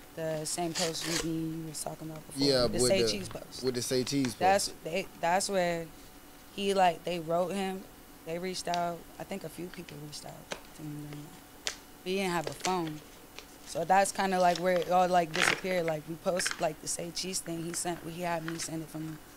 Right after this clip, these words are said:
Speaker 1: my phone, like, the, to the people and everything.
Speaker 2: Right.
Speaker 1: So he didn't have a phone for a minute. So when he got his phone back, he sees all these, like,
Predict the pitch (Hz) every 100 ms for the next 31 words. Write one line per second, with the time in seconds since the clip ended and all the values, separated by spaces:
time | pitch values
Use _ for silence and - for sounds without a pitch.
0 | 170 170 - 147 151 147 - 147 - -
1 | - - - - - - - - - 160
2 | - 160 143 151 156 147 147 117 113 98
3 | - - - - - - - - - 180
4 | 165 160 - 165 - - - - - 202
5 | 190 170 160 143 175 185 185 170 160 160
6 | 156 147 143 139 175 208 185 - 165 160
7 | 160 156 156 - - - - - - -
8 | - - 190 175 165 165 165 165 156 151
9 | 147